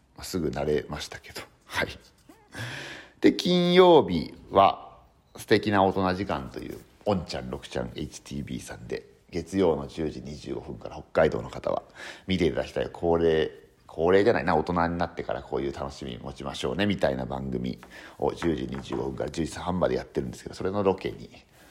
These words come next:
行きましたね。そこのスタッフさんもなんか毎回いい人で、ディレクターさん何人かいるんですけど、面白い方とかいて、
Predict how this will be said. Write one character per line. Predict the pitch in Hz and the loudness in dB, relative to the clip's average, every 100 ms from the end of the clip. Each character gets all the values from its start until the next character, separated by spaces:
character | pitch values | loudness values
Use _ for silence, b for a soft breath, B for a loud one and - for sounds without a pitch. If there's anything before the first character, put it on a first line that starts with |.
| b b _ | b b _
行 | - | -16
き | - | -12
ま | 69 67 | -10 -10
し | - | -14
た | - | -18
ね。 | - 73 82 85 | -12 -8 -4 -4
そ | 85 | -6
こ | - | -6
の | 90 | -8
ス | - | -4
タ | 95 | -4
ッ | |
フ | - | -4
さ | - 92 | -6 -4
ん | 98 | -2
も | 92 95 - - | -2 -2 -6 -12
な | 87 | -10
ん | 85 | -4
か | 71 - 80 | -2 -4 -8
毎 | 76 | -10
回 | 71 - 71 | -8 -6 -6
い | 67 78 87 | -6 -6 -6
い | |
人 | 80 - 65 | -6 -8 -8
で、 | 55 - - | -8 -10 -8
デ | 69 | -6
ィ | |
レ | 76 | -6
ク | - | -2
タ | 73 | -2
ー | |
さ | 73 71 | -2 -8
ん | 71 | -8
何 | 71 | -8
人 | 80 78 | -8 -10
か | - 60 | -6 -6
い | |
る | 62 65 | -6 -8
ん | |
で | 64 | -12
す | - | -12
け | - | -12
ど、 | - - | -12 -12
面 | 69 | -12
白 | 69 64 | -8 -6
い | 64 | -6
方 | - - | -10 -16
と | - | -16
か | - | -18
い | |
て、 | - - - | -14 -12 -14